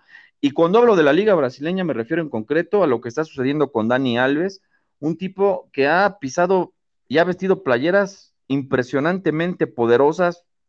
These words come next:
¿no? Barcelona, Juventus, Paris Saint-Germain, ahora la de Pumas, ¿no? Su último equipo,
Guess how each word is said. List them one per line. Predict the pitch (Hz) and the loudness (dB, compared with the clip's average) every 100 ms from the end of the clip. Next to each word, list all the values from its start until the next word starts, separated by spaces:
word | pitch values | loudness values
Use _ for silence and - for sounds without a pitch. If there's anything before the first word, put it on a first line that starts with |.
| _ - | _ -14
¿no? | 120 214 | -8 -4
Barcelona, | 277 101 107 120 160 147 127 117 | -4 -4 -4 0 2 2 0 0
Juventus, | 104 135 160 143 120 | 0 2 0 -2 -4
Paris | 113 131 | -2 -2
Saint-Germain, | 131 113 101 98 113 175 151 - _ _ - | -4 -6 -4 -4 0 0 -2 -10 _ _ -2
ahora | 135 151 | 2 2
la | 104 | 2
de | 101 | -2
Pumas, | - 220 240 180 151 | -2 0 2 2 2
¿no? | 180 240 117 92 95 80 | 2 2 0 -10 -16 -10
Su | - | -2
último | 151 165 139 | -2 0 0
equipo, | 117 175 180 202 202 | -2 -4 -2 -2 -2